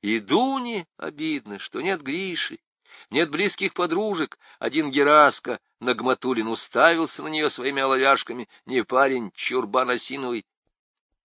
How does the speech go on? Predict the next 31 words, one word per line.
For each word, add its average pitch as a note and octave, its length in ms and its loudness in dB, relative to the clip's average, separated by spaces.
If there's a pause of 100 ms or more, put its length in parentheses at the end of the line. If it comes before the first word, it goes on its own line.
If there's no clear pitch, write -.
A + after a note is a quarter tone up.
(240)
И C3 280 -2
струх G3+ 760 0
уж G#3 320 -2
теперь, E3+ 520 -2 (240)
хоть - 280 -2
и D#3+ 80 4
рыл E3 240 2
наел, D3 420 2 (300)
в - 60 -10
женихи C#3+ 360 -2
еще C#3+ 320 -8
лезет. A#2 340 -10 (1000)
Обида G3+ 600 0
на B2 120 -2
редкую C#3 380 -2
толпу A#2 320 -2
старух, C3+ 680 -2
на A2 160 -8
Гераскова B2 760 2
оловяшки G#2+ 680 0 (280)
еще G2+ 380 0
больше D#3+ 440 2
усилила D#3 500 -2
тоску C#3 420 -8
церковных A#2+ 640 -6
песен, G#2+ 440 -6 (200)
когда E2+ 260 -8
Дуня A2 360 -6
пела G2 280 -6
их G2 200 -10
дальше. F2 460 -8